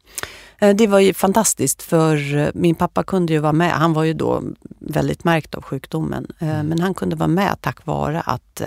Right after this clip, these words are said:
Speaker 1: en av dem som jobbade på hans boende kunde vara med på hela bröllopet. Så han var med på själva vigseln och sen också på middagen på kvällen.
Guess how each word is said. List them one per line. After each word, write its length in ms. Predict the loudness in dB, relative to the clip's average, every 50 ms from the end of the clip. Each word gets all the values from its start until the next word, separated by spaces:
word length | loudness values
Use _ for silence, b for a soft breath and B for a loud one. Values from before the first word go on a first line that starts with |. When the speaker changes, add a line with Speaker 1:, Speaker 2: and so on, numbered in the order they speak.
| -6
Speaker 1:
en 200 | -4 -4 -4 -4
av 160 | -6 -6 -8 -8 -6
dem 380 | -6 -6 -4 -6 -8 -8 -8
som 200 | -6 -2 -2 0
jobbade 480 | 0 0 -2 -2 -4 -4 -4 -4 -4 -6
på 240 | -6 -6 -4 -4 -2
hans 380 | -2 -4 -6 -6 -6 -6 -4 -2
boende 680 | 2 2 2 2 2 0 0 0 -2 -4 -6 -8 -8 -6
kunde 260 | -4 -2 -2 -2 -2
vara 120 | -4 -4 -4
med 300 | -2 -4 -4 -4 -6 -8 -10 -8
på 280 | -8 -6 -6 -8 -10 -10
hela 280 | -4 -4 -2 -2 -4 -4
bröllopet. 580 | -6 -6 -6 -6 -8 -10 -8 _ -10 -8 -6
Så 80 | -6 -4
han 140 | -4 -4 -4
var 80 | -6
med 280 | -6 -6 -8 -8 -10 -12
på 80 | -12
själva 280 | -10 -10 -10 -8 -8 -8
vigseln 460 | -8 -10 -10 -8 -8 -8 -6 -6 -8 -8
och 60 | -8
sen 240 | -10 -10 -8 -8 -8
också 320 | -10 -10 -10 -10 -10 -10
på 320 | -10 _ -8 -6 -6 -8 -8 B B B B B B B B B B 2
middagen 360 | 4 4 4 4 2 0 0
på 120 | -2 -4
kvällen. 500 | -2 -2 -2 -2 -2 -2 -4 -4 -6 -8